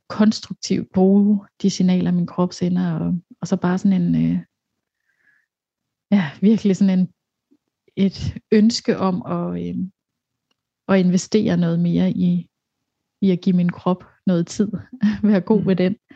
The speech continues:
Speaker 1: Øhm, ja.
Speaker 2: Hvordan er fornemmelserne i ryggen lige nu? Er det sådan, er det, er det tyngde,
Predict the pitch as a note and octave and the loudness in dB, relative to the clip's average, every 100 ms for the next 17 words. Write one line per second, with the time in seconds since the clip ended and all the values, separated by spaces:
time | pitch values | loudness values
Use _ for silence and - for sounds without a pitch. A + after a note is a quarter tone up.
0 | - - - _ - G3+ F#3 F3+ F3 F3+ | -20 -20 -20 _ -6 -2 0 -2 -2 -2
1 | G3 G3+ _ - - F#3+ E3 D3 D#3+ E3+ | -2 -4 _ -20 -2 2 2 2 2 2
2 | - - G#3 B3 A3+ G3 E3+ D#3 F#3 G3 | 2 2 2 2 2 2 2 2 2 2
3 | F3+ F3+ F3+ D3+ D#3 E3 D#3 D#3 - D3+ | 2 2 2 0 0 2 2 2 0 -2
4 | D3 C3 - C3+ D3+ - - D#3 - - | -2 -4 -6 -8 -8 -6 -2 -2 -2 -2